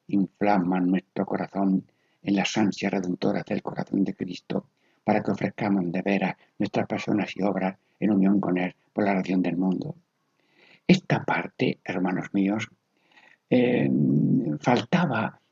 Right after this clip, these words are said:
en el ofrecimiento diario que todo el mundo conoce, pero le dijeron a Padre Mendizábal: "Pon una introducción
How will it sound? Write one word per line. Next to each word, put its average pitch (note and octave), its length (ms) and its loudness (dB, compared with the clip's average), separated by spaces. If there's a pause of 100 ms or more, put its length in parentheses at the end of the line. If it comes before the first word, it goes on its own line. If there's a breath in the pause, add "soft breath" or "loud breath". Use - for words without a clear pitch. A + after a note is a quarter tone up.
(100)
en A2+ 140 6
el G#2+ 60 2
ofrecimiento A#2 440 4
diario A2+ 320 2
que - 100 0
todo G#2 140 0
el G2+ 60 2
mundo G2+ 200 4
conoce, D#3 500 -2 (680)
pero A#2 280 4
le A2+ 120 6
dijeron F3 400 4
a G2 300 2 (320)
Padre B2+ 280 0
Mendizábal: F#2+ 800 -2 (800 soft breath)
"Pon F3 360 8
una D3+ 200 10
introducción B2+ 920 0